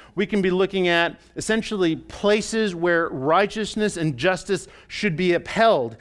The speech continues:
and valued and implemented for the safety and security of people. When you consider justice, we can be looking at a place like a court of law.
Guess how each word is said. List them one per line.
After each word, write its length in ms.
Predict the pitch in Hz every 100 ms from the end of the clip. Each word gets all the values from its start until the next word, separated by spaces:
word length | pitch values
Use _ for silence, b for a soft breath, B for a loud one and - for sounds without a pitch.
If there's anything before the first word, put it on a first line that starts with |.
| B -
and 180 | 165
valued 580 | 139 208 226 180 135 120 B B
and 120 | 165
implemented 760 | 214 226 220 214 180 147 127 107
for 120 | 165
the 100 | 151
safety 560 | - 214 220 - 220 208
and 120 | 165
security 720 | 165 - 208 196 196 190 175
of 140 | 160
people. 380 | 220 233 - - - _ _ _ B B B -
When 200 | 196 196
you 140 | 196
consider 520 | 190 175 208 196 190
justice, 600 | 156 175 202 208 240 233
we 160 | 170 175
can 180 | 160 185
be 80 | 180
looking 340 | 190 185 180
at 140 | 180 175
a 80 | 143
place 400 | 160 190 180 185
like 220 | 170 165
a 40 | 160
court 280 | - 185
of 100 | 175
law. 360 | 175 190 151